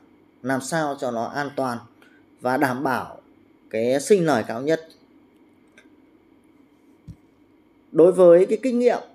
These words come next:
mua bán đất nền hay là đất dự án thì sáu cái lời khuyên cho các nhà đầu tư mới vào thị trường, à, có ba cái dấu hiệu sốt đất ảo và các cái cách phòng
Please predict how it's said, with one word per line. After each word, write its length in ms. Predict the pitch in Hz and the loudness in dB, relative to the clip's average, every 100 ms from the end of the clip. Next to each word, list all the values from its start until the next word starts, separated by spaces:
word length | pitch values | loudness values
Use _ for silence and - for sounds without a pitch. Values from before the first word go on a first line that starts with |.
| _ _ _ _ _ - | _ _ _ _ _ 0
mua 240 | 180 202 | 4 6
bán 280 | 170 170 202 | 4 0 -2
đất 140 | 240 | 0
nền 260 | 185 156 135 123 - _ _ _ _ _ _ - | 2 2 0 -6 -20 _ _ _ _ _ _ -8
hay 220 | 165 165 | -4 0
là 260 | 147 135 | 0 0
đất 220 | 143 202 - | 0 -2 -2
dự 120 | 165 | -4
án 420 | - 131 143 214 - _ _ _ _ _ | -4 -6 -8 -12 -20 _ _ _ _ _
thì 340 | 147 139 139 | 2 6 6
sáu 260 | 139 147 240 | 4 0 2
cái 80 | 254 | 2
lời 160 | 175 131 | 2 0
khuyên 280 | - 196 180 | 2 2 2
cho 120 | 165 | -4
các 140 | 160 175 | -6 -8
nhà 220 | 160 127 | -8 -6
đầu 240 | 123 120 117 | -4 -4 -2
tư 240 | 175 180 170 - _ | 2 2 0 -6 _
mới 240 | 120 135 | -2 -2
vào 160 | 160 120 | 0 -4
thị 60 | 123 - | -8 -8
trường, 260 | 143 120 120 113 _ _ _ _ _ - | -4 -4 -6 -14 _ _ _ _ _ -16
à, 260 | 98 104 101 | -10 -10 -6
có 100 | 120 | -6
ba 260 | 170 214 220 | -2 -2 0
cái 100 | 220 | 0
dấu 160 | 190 208 | 2 2
hiệu 240 | 214 - | 0 -4
sốt 240 | - 220 202 | -6 -8 -6
đất 200 | - - | -10 -10
ảo 180 | 127 107 - _ _ _ | -14 -14 -20 _ _ _
và 320 | 123 123 110 - | -6 -4 -6 -6
các 180 | 180 185 - _ _ _ _ _ _ | -6 -6 -16 _ _ _ _ _ _
cái 120 | 156 - | -12 -6
cách 260 | 294 - | -6 -6
phòng 360 | - 139 113 110 | -8 -8 -8 -14